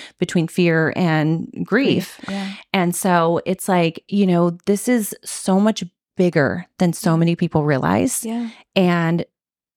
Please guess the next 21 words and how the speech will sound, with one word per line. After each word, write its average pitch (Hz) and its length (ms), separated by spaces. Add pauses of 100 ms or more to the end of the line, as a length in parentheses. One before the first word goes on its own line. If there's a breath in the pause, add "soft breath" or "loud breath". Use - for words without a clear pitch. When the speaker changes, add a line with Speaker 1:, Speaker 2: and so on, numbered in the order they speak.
(240)
Speaker 1:
I 180 160
feel 196 300
like 202 180
if - 160
the 190 80
mental 185 380
health 190 480
aspect 170 580
is 170 300 (480 loud breath)
treated 185 760 (280 soft breath)
at 180 180
the 175 100
same 208 540
Speaker 2:
Oh - 20
my 269 60
Speaker 1:
time 196 680
Speaker 2:
God. 165 100
Speaker 1:
as 180 400
the 196 60
cancer 185 480
journey, 160 600